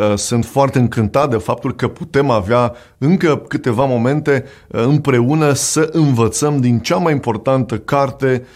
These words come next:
cartea lumii, cartea lui Dumnezeu, Sfânta Scriptură, o carte care a fost gândită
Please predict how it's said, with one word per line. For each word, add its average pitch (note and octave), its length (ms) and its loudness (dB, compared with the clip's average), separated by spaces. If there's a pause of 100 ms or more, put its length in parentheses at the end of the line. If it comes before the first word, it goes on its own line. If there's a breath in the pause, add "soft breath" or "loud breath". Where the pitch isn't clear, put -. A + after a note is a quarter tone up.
(200 loud breath)
cartea B2+ 540 2
lumii, D3 600 2 (200 loud breath)
cartea C3 340 0
lui C3+ 120 2
Dumnezeu, B2 680 2
Sfânta B2+ 360 -2
Scriptură, B2+ 600 -2 (160)
o C#3 120 -2
carte D#3 680 0 (180 loud breath)
care A#2+ 160 -2
a B2+ 40 2
fost B2 300 -2
gândită D#3 760 2